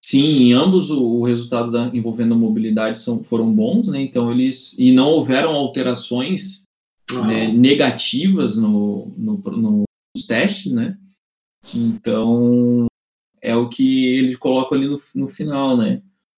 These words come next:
Speaker 1: Como dito, né, que pode ser um, um substituto apropriado para o alongamento estático, né, o alongamento dinâmico, né, devido ao,
Speaker 2: Uhum.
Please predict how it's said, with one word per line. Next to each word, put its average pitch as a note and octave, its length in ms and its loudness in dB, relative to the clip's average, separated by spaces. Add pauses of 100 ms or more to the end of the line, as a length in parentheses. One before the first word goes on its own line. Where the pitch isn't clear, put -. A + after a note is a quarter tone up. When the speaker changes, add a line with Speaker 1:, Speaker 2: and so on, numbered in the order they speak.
(560)
Speaker 1:
Como B2 180 0
dito, C3 400 0
né, A#2+ 200 0
que - 80 -10
pode A2 260 -2
ser A#2+ 240 0
um, B2 380 4
um A#2+ 40 0
substituto - 500 -8
apropriado A2 440 -2
para A#2 80 -2
o - 20 0
alongamento A2+ 360 2
estático, B2 680 -4
né, A2+ 320 -2
o A2 80 -2
alongamento A2+ 380 2
dinâmico, G#2+ 540 4
né, A#2+ 180 -4 (180)
devido A2+ 500 0
ao, A2 280 4
Speaker 2:
Uhum. A2 180 -4